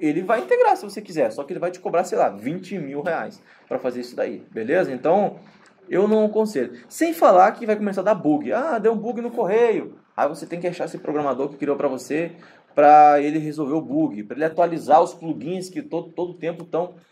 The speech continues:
se atualizando. Ah, agora era P H P cinco, agora o sete, tem que mudar todo o código. Cara, não aconselho, cara. Se você não é um, não aconselho o código aberto, só se você conheça, entenda de código, aí você usa o código aberto.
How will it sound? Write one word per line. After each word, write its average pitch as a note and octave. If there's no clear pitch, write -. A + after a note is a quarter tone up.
se -
atualizando. D#3+
Ah, F3+
agora F3
era F#3
P F#3
H F#3
P G3
cinco, G3
agora D#3
o G3+
sete, F#3+
tem D#3
que F#3+
mudar F3+
todo F#3
o G3
código. F3
Cara, B2+
não C#3
aconselho, D#3
cara. F2
Se -
você D#3
não C3+
é D3+
um, A#2+
não C4
aconselho G#3+
o -
código C#3+
aberto, G#2
só -
se -
você A3
conheça, D#3+
entenda D#3+
de -
código, G#2+
aí A2+
você D#3+
usa C#3
o C#3
código B2+
aberto. A2+